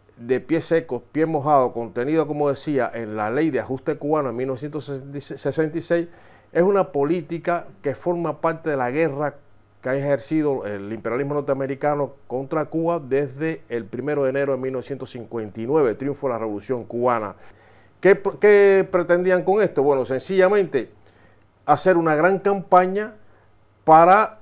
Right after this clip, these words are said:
trasladar a la opinión pública que el sistema socialista, eh, apoyado,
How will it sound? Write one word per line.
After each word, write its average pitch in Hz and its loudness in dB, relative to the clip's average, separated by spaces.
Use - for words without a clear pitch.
trasladar 139 4
a 151 4
la 139 6
opinión 143 -2
pública 190 -2
que 170 0
el 127 -2
sistema 165 0
socialista, 135 -4
eh, 117 -4
apoyado, 123 2